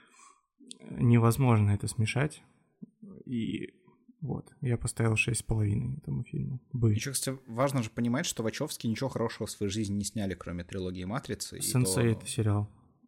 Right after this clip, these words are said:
Speaker 1: «Восьмое чувство».
Speaker 2: Э,
Speaker 1: Оттуда
Speaker 2: ну
Speaker 1: несколько
Speaker 2: ладно.
Speaker 1: актеров были в «Матрице». Э,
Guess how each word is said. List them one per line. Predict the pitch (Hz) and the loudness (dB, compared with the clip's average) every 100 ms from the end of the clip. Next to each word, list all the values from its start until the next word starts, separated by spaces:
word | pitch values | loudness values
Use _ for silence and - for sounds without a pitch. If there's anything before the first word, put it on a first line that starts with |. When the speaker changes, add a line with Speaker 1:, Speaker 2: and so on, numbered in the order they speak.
| _ | _
Speaker 1:
«Восьмое | - 117 - 107 | -8 -6 -2 -2
чувство». | 104 117 - 123 120 - _ _ _ _ _ _ _ _ _ _ - | -2 -6 -8 -8 -8 -12 _ _ _ _ _ _ _ _ _ _ -16
Speaker 2:
Э, | 104 101 98 95 92 _ _ _ _ | -10 -8 -8 -10 -14 _ _ _ _
Speaker 1:
Оттуда | - - 123 117 | -4 2 6 8
Speaker 2:
ну | |
Speaker 1:
несколько | 117 95 110 98 | 6 4 0 2
Speaker 2:
ладно. | |
Speaker 1:
актеров | 113 - 123 113 | 0 4 2 2
были | 110 104 | 2 2
в | |
«Матрице». | 104 113 135 120 - | 4 2 0 -8 -8
Э, | 143 | -8